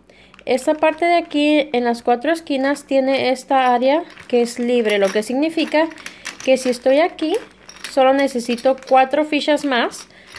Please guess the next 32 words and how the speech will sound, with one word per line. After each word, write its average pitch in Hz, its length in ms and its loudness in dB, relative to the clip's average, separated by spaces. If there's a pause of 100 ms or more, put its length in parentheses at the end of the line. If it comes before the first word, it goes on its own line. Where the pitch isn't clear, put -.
para 220 240 2
contar 220 380 0
esta 247 240 0
como 294 240 0
la 302 180 0
quinta 240 380 -2 (500)
y 220 120 -4
puede 202 420 2
ganar 185 340 -4 (720)
el 220 220 0
juego. - 420 -2 (140)
También 277 300 4
lo 339 60 0
que 349 120 0
tenemos 330 480 -2
aquí, 370 380 -2 (1700)
tienen 285 540 0 (100)
dos 269 800 0
tarjetas 294 640 0
con 233 240 0
un 262 120 0
más 285 520 -2 (180)
y 233 120 0
dos 220 180 2
tarjetas 247 440 0
con 254 200 -4
un 285 120 -2
menos 254 460 -2 (1040)
en 220 220 -2
todas 220 240 2
estas 254 220 -6
tarjetas. 311 640 0